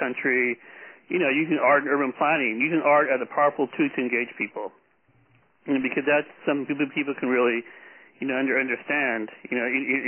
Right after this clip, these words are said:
if, if they don't like to use social media. So I think, uh, tapping into the arts and artists as a, as a way to get, as a way to get people more involved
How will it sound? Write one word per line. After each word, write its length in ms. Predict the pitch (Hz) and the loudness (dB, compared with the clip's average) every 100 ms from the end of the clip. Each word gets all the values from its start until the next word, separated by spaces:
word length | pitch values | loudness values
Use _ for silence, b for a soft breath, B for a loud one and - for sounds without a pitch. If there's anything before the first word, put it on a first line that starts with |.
| 127 | -2
if, 40 | 123 | -2
if 300 | 127 123 120 | -2 -2 -4
they 80 | 139 | -4
don't 160 | 127 | -2
like 160 | 135 123 - | -2 -2 0
to 40 | |
use 140 | 120 | -2
social 300 | - 120 - | 0 0 0
media. 340 | 135 147 104 101 B B B B B B - | 0 0 -4 -6 B B B B B B 0
So 60 | 143 | 2
I 40 | 139 | 2
think, 160 | 156 | 0
uh, 160 | 147 127 - | 0 -2 0
tapping 320 | 156 175 151 | 0 0 -2
into 80 | 131 | -2
the 80 | |
arts 400 | - 170 151 117 - - - _ _ _ _ _ _ _ | 2 4 4 2 -8 -20 -20 _ _ _ _ _ _ _
and 160 | 147 123 | -2 2
artists 480 | 143 147 123 120 - - - | 4 4 2 0 -6 -6 0
as 180 | 131 127 | 0 -2
a, 80 | - - 139 | -10 -8 -2
as 60 | 127 | 2
a 60 | 135 | 2
way 160 | 139 139 | 2 0
to 80 | |
get, 240 | 127 139 139 _ _ 160 | 0 -2 -2 _ _ -4
as 100 | 131 | 0
a 80 | 143 | 2
way 80 | 147 | 2
to 100 | 147 | 0
get 100 | 131 | -2
people 160 | 143 | 0
more 200 | 135 135 | 2 0
involved 500 | 123 135 139 139 110 | 2 4 6 4 2